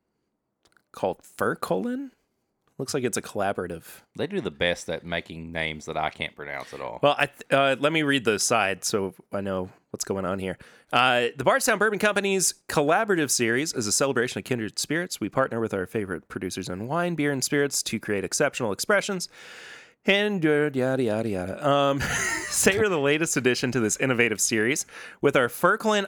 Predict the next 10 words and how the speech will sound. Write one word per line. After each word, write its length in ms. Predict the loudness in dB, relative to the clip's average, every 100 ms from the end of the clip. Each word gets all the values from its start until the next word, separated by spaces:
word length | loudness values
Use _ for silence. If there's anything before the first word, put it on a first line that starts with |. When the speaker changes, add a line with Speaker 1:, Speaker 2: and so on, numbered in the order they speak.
| 2
Speaker 1:
Irish 420 | 4 4 0 0
Whiskey 400 | 0 0 0 2
release, 480 | 2 0 0 -2 0
a 80 | 0
blend 480 | 2 2 2 2 0
of 280 | 0 0 0
two 380 | 0 2 2
twelve-year-old 600 | 2 0 2 2 2 0 -2
Kentucky 400 | 0 0 2 2
bourbons 440 | 2 2 -2 -6